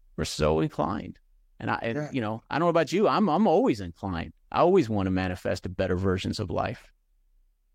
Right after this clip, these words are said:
Speaker 2: Yeah, for sure. One thing I would add to that is, like, those, it's, it's similar, the emotions, right? Like, some people, will, you feel sad or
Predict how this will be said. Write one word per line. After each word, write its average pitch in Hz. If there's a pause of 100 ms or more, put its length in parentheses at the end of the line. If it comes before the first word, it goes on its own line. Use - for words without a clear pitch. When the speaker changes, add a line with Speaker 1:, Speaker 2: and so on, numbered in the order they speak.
(180)
Speaker 2:
Yeah, 123
for 120
sure. 135
One 139
thing 180
I 156
would 123
add 143
to 160
that 127
is, 123
like, 120 (100)
those, 139 (240)
it's, 139 (760)
it's -
similar, 165
the 139
emotions, 131
right? 143
Like, 127
some 165
people, 165
will, 143
you 120
feel 160
sad 151
or 131